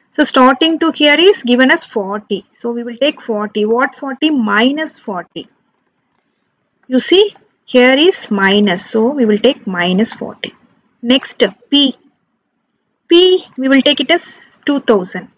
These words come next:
So two thousand microns. We will write it in two thousand microns in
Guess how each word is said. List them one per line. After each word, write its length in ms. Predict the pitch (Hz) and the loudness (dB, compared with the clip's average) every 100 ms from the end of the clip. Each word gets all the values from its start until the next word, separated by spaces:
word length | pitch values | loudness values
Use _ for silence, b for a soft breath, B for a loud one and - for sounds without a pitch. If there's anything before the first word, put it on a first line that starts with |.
| _ _ _ _ _ _ - | _ _ _ _ _ _ -8
So 120 | 269 | -4
two 220 | - 311 | 2 2
thousand 440 | - 339 320 349 294 | 2 0 2 2 2
microns. 560 | 240 254 269 240 202 | 2 0 0 -2 0
We 80 | 247 | -2
will 140 | 240 233 | 0 2
write 180 | 247 | 2
it 80 | 285 | 0
in 120 | 330 | -4
two 160 | - 262 | -4 -6
thousand 340 | 269 262 294 | -4 -2 2
microns 680 | 254 220 220 247 311 427 - _ | 4 2 0 -4 -2 -2 -4 _
in 140 | 285 | -4